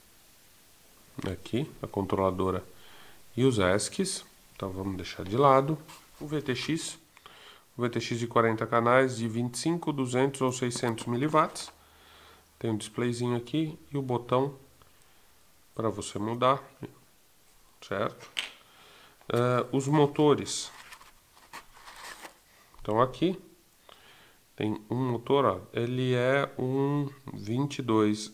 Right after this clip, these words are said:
zero meia de dois mil cento e cinquenta K V. Ok? Então, tá aqui os motores do tiro. Nós temos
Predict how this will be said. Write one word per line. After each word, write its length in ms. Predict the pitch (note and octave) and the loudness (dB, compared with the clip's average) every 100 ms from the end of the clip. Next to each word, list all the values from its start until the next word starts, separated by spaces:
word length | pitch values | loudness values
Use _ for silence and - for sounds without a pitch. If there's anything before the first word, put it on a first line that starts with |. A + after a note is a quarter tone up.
| A2+ | -8
zero 480 | G2+ G#2 B2+ E3 E3 | -4 2 4 4 4
meia 520 | C3+ B2+ C3 C3+ C3+ - - - _ | 2 0 0 -2 -4 -16 -20 -20 _
de 80 | - | -8
dois 300 | B2 C3+ B2+ | 4 6 6
mil 200 | C#3 D3 | 4 2
cento 320 | D3+ - C#3 C#3 | 2 2 0 0
e 20 | |
cinquenta 500 | C#3+ C#3 B2 A2+ A#2+ | -4 -2 -2 0 -2
K 160 | C3 | 0
V. 260 | A#2+ G2+ F2 - _ _ _ _ _ _ _ _ _ - | 0 -2 -8 -10 _ _ _ _ _ _ _ _ _ -18
Ok? 480 | F#2+ - A2+ C3+ C3 - - | -18 -8 -6 -6 -8 -18 -16
Então, 180 | - G#2 | -14 -10
tá 80 | |
aqui 180 | G2+ - | -10 -8
os 80 | G2+ | -8
motores 800 | G2 G2+ G2+ G#2 G#2 G#2 - - _ _ - - - _ | -4 -4 -4 -4 -4 -6 -12 -18 _ _ -20 -20 -20 _
do 80 | A#2+ | -8
tiro. 420 | A#2+ - E3 F3 - - - _ - - | -6 -2 0 0 -6 -18 -20 _ -18 -10
Nós 260 | G2 G2 | -8 -8
temos 420 | - G#2+ G2+ G2 | -4 -2 -2 -4